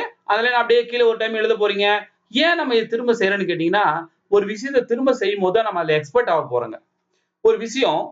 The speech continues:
இப்ப இந்த, இந்த முக்கியமான விஷயம் என்னன்னு கேட்டீங்கன்னா, இதை நம்ம எழுதி எழுதி நம்ம ட்ரைனிங் பண்ணிட்டோம் அப்படின்னு சொன்னா அந்த நோட்டை நம்ம எடுத்து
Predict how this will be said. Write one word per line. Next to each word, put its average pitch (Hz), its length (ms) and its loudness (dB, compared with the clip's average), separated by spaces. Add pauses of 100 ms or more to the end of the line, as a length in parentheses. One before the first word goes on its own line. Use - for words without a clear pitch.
(140)
இப்ப 208 220 -2
இந்த, 202 160 0 (140)
இந்த 196 220 0 (540)
முக்கியமான 240 460 0
விஷயம் 196 220 -4
என்னன்னு 165 200 0
கேட்டீங்கன்னா, 160 340 0 (360)
இதை 226 120 0
நம்ம 226 220 0
எழுதி 247 260 0
எழுதி 214 280 0
நம்ம 196 200 -2
ட்ரைனிங் 180 440 -2
பண்ணிட்டோம் 135 420 0 (420)
அப்படின்னு 185 360 0
சொன்னா 135 180 0 (120)
அந்த 190 180 -2
நோட்டை 240 280 2
நம்ம 226 200 0 (380)
எடுத்து 220 340 0